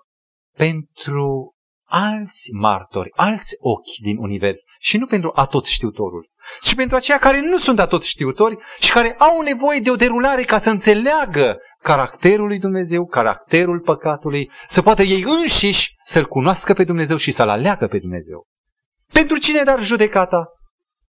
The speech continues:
Are Dumnezeu nevoie de judecată? El știa de la început și știe, fără judecată, cine-i bun, cine-i rău, care-i soarta fiecăruia.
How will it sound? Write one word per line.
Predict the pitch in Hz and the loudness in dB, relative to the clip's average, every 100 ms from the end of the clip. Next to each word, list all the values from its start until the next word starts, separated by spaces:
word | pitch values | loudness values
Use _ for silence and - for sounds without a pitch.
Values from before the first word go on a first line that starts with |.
| _ _ - | _ _ 4
Are | 175 196 | 4 4
Dumnezeu | 175 147 214 196 | 0 2 2 2
nevoie | 143 123 240 190 | -2 2 2 4
de | 135 | 2
judecată? | 117 107 104 175 185 220 - _ _ _ _ _ _ | 2 0 2 2 0 -4 -6 _ _ _ _ _ _
El | - 175 | -2 -2
știa | 147 170 135 | 0 0 2
de | |
la | 131 | 0
început | 127 131 127 - | -2 -4 -4 -2
și | 127 | -6
știe, | - 156 - - | 0 0 -2 -4
fără | - 175 | 2 4
judecată, | 143 135 139 147 127 117 - _ - | 4 0 2 4 2 0 -10 _ -8
cine-i | - 151 117 | -2 0 0
bun, | 160 | -4
cine-i | 123 151 | -4 -2
rău, | 156 | -2
care-i | - 135 120 | 2 2 4
soarta | 143 123 | 0 2
fiecăruia. | 104 104 - 104 87 | -2 -4 -4 -6 -6